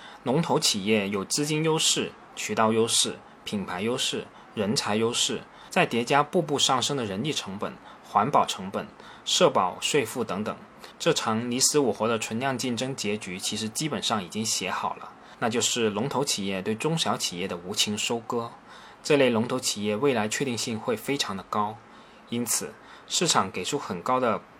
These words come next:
估值溢价是很正常不过的事情。但是目前来看，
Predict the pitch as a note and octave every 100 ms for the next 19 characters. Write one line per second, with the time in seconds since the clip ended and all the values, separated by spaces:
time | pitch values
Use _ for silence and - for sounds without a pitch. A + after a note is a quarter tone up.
0 | - C#3+ C#3+ G#2 G#2 G#2+ A#2 F2+ - A2
1 | F#2+ F2+ C#3+ A#2 F#2+ F2 - F2+ - -
2 | F#2+ - - - - - C#3+ - B2+ G2
3 | C#3+ D3+ - G#2+ G#2 - A2+